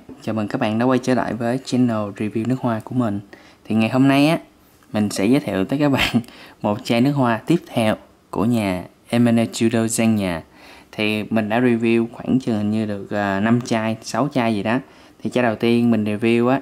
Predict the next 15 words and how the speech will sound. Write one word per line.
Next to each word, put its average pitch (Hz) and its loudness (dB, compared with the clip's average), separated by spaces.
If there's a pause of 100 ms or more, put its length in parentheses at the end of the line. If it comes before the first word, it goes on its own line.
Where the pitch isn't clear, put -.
(140)
cho 120 -2
các 127 2
bạn 101 -2
biết 131 2
tới 151 -2
nhà 123 2
Zegna 104 2
này 95 -4
á, 120 -2 (580)
đó 127 -4
là 135 -2
chai, 110 -2
à, 107 -4 (380)
Florentine 113 0
Irish. 110 -4